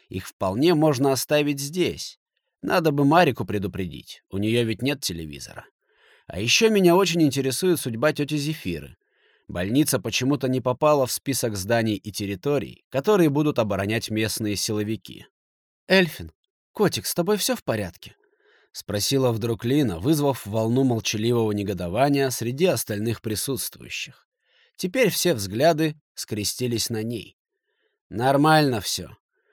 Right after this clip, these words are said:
ответил я, отлипнув от экрана телевизора и оглядев присутствующих.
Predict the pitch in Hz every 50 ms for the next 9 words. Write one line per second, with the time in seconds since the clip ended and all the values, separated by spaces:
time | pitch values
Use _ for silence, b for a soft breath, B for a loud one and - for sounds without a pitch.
0 | _ _ _ _ - - 90 - 107 113 117 101 - 107 98 98 104 120 139 143
1 | 117 - - 95 - 117 123 135 135 - 123 104 - 107 90 107 92 - 113 117
2 | 113 104 92 - 92 87 87 92 127 160 156 151 147 139 131 - _ - 190 180
3 | 127 107 101 98 90 104 120 120 - - 117 104 - - 82 - - - - 64
4 | - - - - - - - - - _